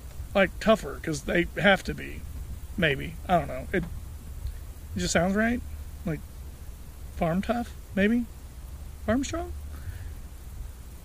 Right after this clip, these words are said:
Flex farm strong? Anyway,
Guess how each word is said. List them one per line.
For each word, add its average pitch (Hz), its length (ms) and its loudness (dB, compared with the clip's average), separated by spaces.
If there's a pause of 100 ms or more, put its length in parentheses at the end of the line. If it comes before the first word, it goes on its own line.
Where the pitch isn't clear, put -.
Flex - 420 6 (560)
farm 214 240 6
strong? 294 320 0 (680)
Anyway, 208 240 10